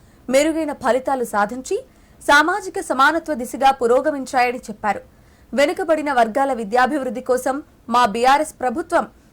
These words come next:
మహాత్మా జ్యోతిబా పూలే బీసీ సంక్షేమ గురుకుల విద్యాలయాల సంస్థలను ఏర్పాటు చేసి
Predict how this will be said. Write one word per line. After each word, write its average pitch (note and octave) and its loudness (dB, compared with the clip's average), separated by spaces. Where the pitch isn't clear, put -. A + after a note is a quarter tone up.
మహాత్మా E4 2
జ్యోతిబా C#4+ 0
పూలే C4 -2
బీసీ E4 -4
సంక్షేమ C#4+ -6
గురుకుల B3+ -2
విద్యాలయాల B3 0
సంస్థలను C4+ -4
ఏర్పాటు D#4 0
చేసి A#3 -2